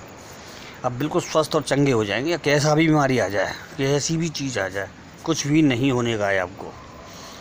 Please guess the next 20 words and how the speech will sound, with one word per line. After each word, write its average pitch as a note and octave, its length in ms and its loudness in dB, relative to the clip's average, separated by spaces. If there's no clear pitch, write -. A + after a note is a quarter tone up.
बस A#2+ 140 0
विश्वास B2 440 4
फलदायकम। G#2+ 640 0
आपको A#2+ 160 0
मालूम D3 280 4
है, B2 80 -2
बात C3 160 4
मैं C3+ 100 4
डालूँगा, A#2+ 420 2
हो B2 100 0
सकता C3 220 0
है C#3 40 4
उनसे C3 140 2
बात A#2+ 140 2
भी A#2+ 120 -2
रहा G#2 120 0
हूँ C3 180 -8
कई B2 80 0
लोगों A#2 240 2
से। C#3 120 -8